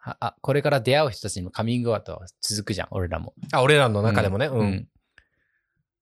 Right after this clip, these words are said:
Speaker 1: でもまあ、もう気になんなくなるからね。カミングアウトですらなくなるからね。
Speaker 2: うん。
Speaker 1: もう普通のキャラクターっていうか、
Speaker 2: もう。
Speaker 1: 自分の性格、生活の一部
Speaker 2: うんうん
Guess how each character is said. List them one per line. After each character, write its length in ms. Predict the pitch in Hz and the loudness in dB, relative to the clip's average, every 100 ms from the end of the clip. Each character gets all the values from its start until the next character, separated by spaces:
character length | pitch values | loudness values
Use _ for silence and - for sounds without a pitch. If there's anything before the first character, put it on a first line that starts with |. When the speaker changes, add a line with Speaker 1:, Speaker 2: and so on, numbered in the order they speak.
| _ _ _ _ _ _ _ _ _ _ _ _ _ _ | _ _ _ _ _ _ _ _ _ _ _ _ _ _
Speaker 1:
で 120 | - | -4
も 60 | 160 | 0
ま 200 | 123 135 | 2 2
あ、 40 | |
も 440 | 110 123 107 - - | 2 2 2 -2 -8
う 320 | _ _ _ | _ _ _
気 140 | - 202 | -4 0
に 140 | 240 | 2
な 160 | 220 214 | 4 4
ん 100 | 269 | 4
な 120 | 285 | 0
く 100 | 233 | 2
な 100 | 196 | 0
る 80 | 185 | 0
か 80 | 87 | -2
ら 60 | |
ね。 40 | - | 0
カ 80 | |
ミ 100 | 180 | 0
ン 40 | 226 | 2
グ 60 | |
ア 40 | 226 | 2
ウ 20 | |
ト 80 | 170 | 2
で 100 | 117 | 0
す 120 | - | 2
ら 80 | 147 | 2
な 100 | 98 | 2
く 80 | 110 | 2
な 80 | |
る 80 | 120 | 2
か 100 | 101 | 0
ら 80 | - | -4
ね。 180 | 82 - _ | -6 -10 _
Speaker 2:
う 80 | 113 | 0
ん。 100 | 117 | 2
Speaker 1:
も 160 | 117 | 2
う 40 | 120 | 4
普 120 | 117 | 2
通 220 | 107 214 | 4 2
の 120 | 208 196 | 2 4
キ 80 | |
ャ 40 | 202 | 2
ラ 80 | 202 | 2
ク 100 | - | 2
タ 220 | 190 185 | 2 2
ー 20 | |
っ 20 | |
て 80 | 180 | 0
い 20 | |
う 20 | |
か、 40 | 107 | -6
Speaker 2:
も 20 | |
う。 60 | - | -2
Speaker 1:
自 120 | 127 | 0
分 220 | 165 190 | 2 2
の 240 | 185 180 175 - _ _ _ _ | 2 0 -2 -18 _ _ _ _
性 220 | - 165 | -4 -2
格、 380 | 160 151 156 147 | 0 -2 -2 -6
生 240 | - - 143 | -4 0 2
活 240 | 139 - | 0 -2
の 80 | 135 | -2
一 200 | 120 117 | -2 -4
部 140 | 92 117 | -4 -4
Speaker 2:
う 40 | |
ん 240 | 107 98 95 | -4 -4 -6
う 60 | 98 | -6
ん 200 | 95 | -8